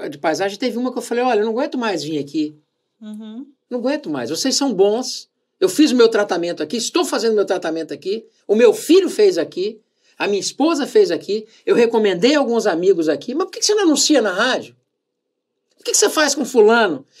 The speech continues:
Speaker 1: e você faz com ciclano, que não tem resultado?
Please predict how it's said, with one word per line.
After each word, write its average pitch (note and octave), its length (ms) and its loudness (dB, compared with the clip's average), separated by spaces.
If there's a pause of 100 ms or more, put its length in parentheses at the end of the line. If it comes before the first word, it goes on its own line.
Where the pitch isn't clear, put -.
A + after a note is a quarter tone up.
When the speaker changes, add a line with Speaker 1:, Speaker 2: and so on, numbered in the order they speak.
(100)
Speaker 1:
e F#4 60 0
você A3 240 0
faz A#3 260 -2
com - 80 -10
ciclano, G3 600 0 (960)
que D4+ 120 4
não C4 360 6
tem B3+ 160 2
resultado? F3+ 680 -2